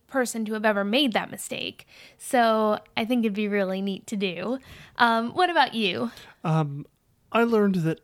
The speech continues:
Speaker 2: every place can sound boring, uh, and every place can sound fascinating. And sometimes it's just a matter of a point of view.
Speaker 1: Hmm.
Speaker 2: Um, nearly every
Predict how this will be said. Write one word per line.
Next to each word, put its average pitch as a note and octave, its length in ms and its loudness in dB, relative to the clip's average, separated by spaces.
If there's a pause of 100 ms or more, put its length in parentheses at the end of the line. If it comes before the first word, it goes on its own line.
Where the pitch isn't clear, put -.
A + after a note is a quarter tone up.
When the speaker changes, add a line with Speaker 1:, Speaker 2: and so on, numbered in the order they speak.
Speaker 2:
every G3+ 360 -2
place - 720 -4 (760)
can F3+ 460 0
sound D3 560 -2
boring, D3+ 480 -2 (680)
uh, D3 180 -4
and D#3 180 -2
every F3 340 0 (240)
place D3 320 -2
can - 240 -6
sound C3+ 360 -4
fascinating. - 800 -10 (720)
And D#3 220 0
sometimes F#3+ 520 2
it's - 240 -8
just - 560 -4
a E3+ 60 -4
matter C3+ 460 -2
of C3+ 120 -8
a C3+ 80 -8 (220)
point - 480 -4
of D3 120 -8
view. B2+ 640 -10 (380)
Speaker 1:
Hmm. B3 100 -6
Speaker 2:
Um, C3 460 -4 (100)
nearly F3 560 2
every E3 580 -2